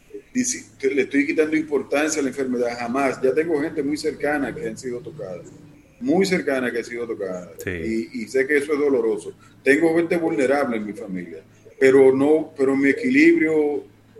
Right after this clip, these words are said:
Speaker 2: Claro.
Speaker 1: me, me hace, hace decir que debo cuidar una cosa sin descuidar la otra. Ese es mi criterio.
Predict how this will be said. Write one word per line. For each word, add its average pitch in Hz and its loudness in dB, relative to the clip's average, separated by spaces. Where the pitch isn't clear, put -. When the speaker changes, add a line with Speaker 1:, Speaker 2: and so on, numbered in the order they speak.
Speaker 2:
Claro. 113 4
Speaker 1:
me, 135 -10
me 127 -2
hace, 147 2
hace 151 -6
decir 143 0
que 135 6
debo 165 2
cuidar 175 4
una 165 0
cosa 190 2
sin 147 -4
descuidar 135 0
la 135 0
otra. 110 -2
Ese 127 -2
es 170 -6
mi 175 0
criterio. 104 -4